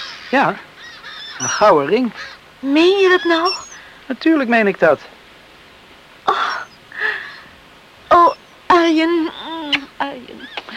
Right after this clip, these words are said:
Speaker 2: Ik ben zo gek op je.
Speaker 1: Jij bent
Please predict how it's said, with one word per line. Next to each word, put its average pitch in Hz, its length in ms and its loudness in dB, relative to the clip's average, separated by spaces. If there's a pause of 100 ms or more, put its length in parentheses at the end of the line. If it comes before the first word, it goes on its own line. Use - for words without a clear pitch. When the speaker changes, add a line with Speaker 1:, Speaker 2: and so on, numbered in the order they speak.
(1080)
Speaker 2:
Ik - 160 -18 (160)
ben 311 200 -6
zo - 200 -10
gek - 460 -8
op - 260 -6
je. 302 100 -8 (1600)
Speaker 1:
Jij 165 160 4
bent 156 260 0